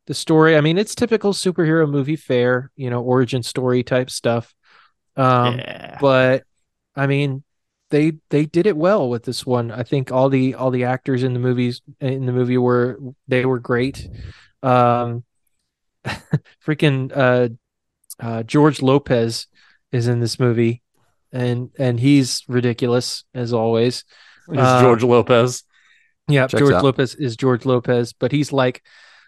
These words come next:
Speaker 1: the, the crazy uncle who's all about government conspiracy theories and all that kind of stuff. That's, that's his role in this movie, but he's,
Speaker 2: Mm-hmm.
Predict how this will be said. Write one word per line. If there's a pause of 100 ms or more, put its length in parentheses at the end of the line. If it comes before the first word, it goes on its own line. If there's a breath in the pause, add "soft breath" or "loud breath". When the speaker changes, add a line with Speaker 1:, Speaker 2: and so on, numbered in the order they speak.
(140 soft breath)
Speaker 1:
the,
the
crazy
uncle
who's
all
about
government
conspiracy
theories
and
all
that
kind
of
stuff. (100)
That's,
that's
his
role
in
this
movie,
but
he's,
Speaker 2:
Mm-hmm.